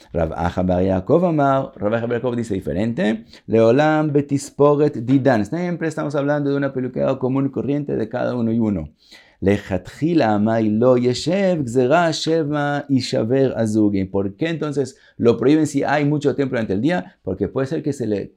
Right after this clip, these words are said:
quiebren las tijeras y hasta que él encuentre unas nuevas tijeras, ent-, no se le va a pasar el tiempo. Por lo tanto, lo prohibieron. Pero si ya empezó, puede seguir porque obviamente va a alcanzar a rezar.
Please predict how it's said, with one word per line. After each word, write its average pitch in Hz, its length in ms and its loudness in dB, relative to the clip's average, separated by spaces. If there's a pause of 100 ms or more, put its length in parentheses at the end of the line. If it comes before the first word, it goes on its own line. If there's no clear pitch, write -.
quiebren 165 600 -2 (320)
las 117 300 -2
tijeras 104 760 -2 (720)
y 165 200 -2
hasta 117 260 -2
que 127 100 -2
él 143 80 -2
encuentre 139 320 -2
unas 139 160 -6
nuevas 147 220 -4
tijeras, 190 480 -4 (320)
ent-, 120 400 -6
no 131 260 0
se 127 120 -4
le 123 60 0
va 120 80 4
a 123 80 -4
pasar 113 240 -4
el 101 120 0
tiempo. 90 320 -4
Por 110 120 -4
lo 120 140 -2
tanto, 185 500 -4
lo 110 240 -4
prohibieron. 87 840 -2 (640)
Pero 170 540 2
si - 160 -8
ya 120 100 -2
empezó, 185 440 -4
puede 165 160 0
seguir 185 320 -4
porque 139 200 -4
obviamente 165 520 2
va 139 80 2
a 135 40 2
alcanzar 131 540 -4
a 101 40 -6
rezar. 76 520 -6